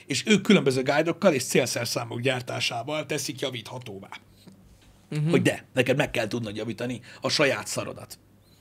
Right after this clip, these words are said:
Speaker 2: Igen, igen, igen, igen. De furcsa, hogy tudod, mert az Apple is átállt erre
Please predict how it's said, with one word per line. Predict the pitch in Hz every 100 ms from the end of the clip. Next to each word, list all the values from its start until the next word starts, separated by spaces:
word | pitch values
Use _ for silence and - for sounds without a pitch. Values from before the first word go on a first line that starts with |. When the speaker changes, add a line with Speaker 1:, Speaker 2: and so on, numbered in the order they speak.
| - - _ _ _ _ _ - _ _ _ _ - -
Speaker 2:
Igen, | 156 147 156 - - -
igen, | 170 160
igen, | 156 147
igen. | 147 143
De | 175
furcsa, | 214 - - 180
hogy | 180
tudod, | 180 185
mert | 156 147
az | 175
Apple | 156 131
is | 113
átállt | 123 107 110 120 120
erre | 120 123